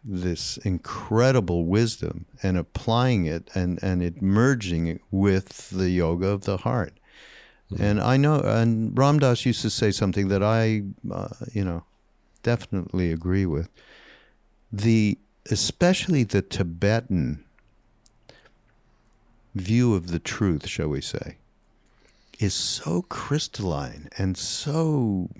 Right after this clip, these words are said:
Speaker 1: they call it vajra, cutting through so much. It's, it's extraordinary. I mean, I've been captured by it. And, and it,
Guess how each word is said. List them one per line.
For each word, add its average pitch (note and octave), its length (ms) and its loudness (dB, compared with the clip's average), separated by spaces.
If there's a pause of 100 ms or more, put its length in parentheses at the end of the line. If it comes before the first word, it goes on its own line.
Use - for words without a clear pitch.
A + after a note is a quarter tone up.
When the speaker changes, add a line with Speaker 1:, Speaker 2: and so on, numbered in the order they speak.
(140)
Speaker 1:
they F#2 300 -4
call G#2 240 0
it F2 80 -2
vajra, F#2+ 560 0
cutting B2+ 480 0
through G#2 580 -2 (480)
so C#3+ 560 2
much. G#2 640 0
It's, - 380 -6
it's - 240 -4
extraordinary. A2 1080 -2 (180)
I F#2+ 40 0
mean, F#2 320 -2
I've C#3+ 260 0
been F2 160 -2
captured - 500 -8
by E2 160 -6
it. - 140 -10 (1000)
And, A2+ 460 0
and A2+ 140 4
it, A#2 220 0